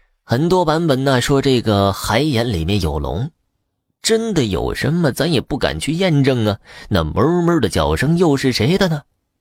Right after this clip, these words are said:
缠着老爷带我去北新桥看。老爷说呀，现在都找不到了，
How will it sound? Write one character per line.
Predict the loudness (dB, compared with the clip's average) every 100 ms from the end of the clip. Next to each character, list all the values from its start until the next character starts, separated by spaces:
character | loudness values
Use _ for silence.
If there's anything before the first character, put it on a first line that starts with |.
| -8
缠 | -2 -2 -2
着 | -4
老 | 0 0 2
爷 | 2 0 -2 -18 -8
带 | -2 0
我 | 2
去 | 0 0
北 | 0 0
新 | -2
桥 | -2 -2
看。 | -2 -6 -8 _ _ _
老 | 0 2
爷 | 2
说 | 2 2
呀， | 0 -4 _ _ _
现 | -2 -2 0 -2
在 | -2
都 | 0 -2
找 | -4 -6
不 | -2
到 | 0 2 0
了， | -4